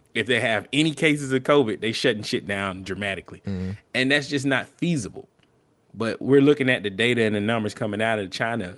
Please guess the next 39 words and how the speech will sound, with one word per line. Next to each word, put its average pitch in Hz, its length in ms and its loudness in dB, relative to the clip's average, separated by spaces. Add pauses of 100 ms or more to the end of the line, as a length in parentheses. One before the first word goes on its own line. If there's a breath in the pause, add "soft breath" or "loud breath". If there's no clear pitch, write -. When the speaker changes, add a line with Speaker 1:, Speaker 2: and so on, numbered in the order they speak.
Speaker 1:
again, 101 400 -4
and 101 160 -8
they're 98 140 -4
like, 92 220 -4
"Look, 113 200 -2
the 104 80 -4
numbers 147 380 2
not 135 180 0
adding 117 320 -2
up 113 140 -4
to 104 100 -4
the 92 80 -8
cases 110 380 -8
that 95 100 -10
they 104 100 -4
say 107 220 -2
they're 98 160 -6
having 101 300 -4
versus 95 380 -6
the 90 220 -12
number 101 500 -4 (260 soft breath)
of 95 80 -12
people 110 240 -2
who've 107 200 -2
been, 95 400 -4
you 107 140 -4
know, 85 220 -8 (320)
killed 110 400 -2 (200)
from 110 220 -2
it." - 100 -12 (680 soft breath)
So 127 260 -2
it, - 240 0
it, 87 220 -8
none 180 200 4
of 185 100 2
the 135 80 2
policies 120 600 -2
are - 60 -8
working. 98 520 -6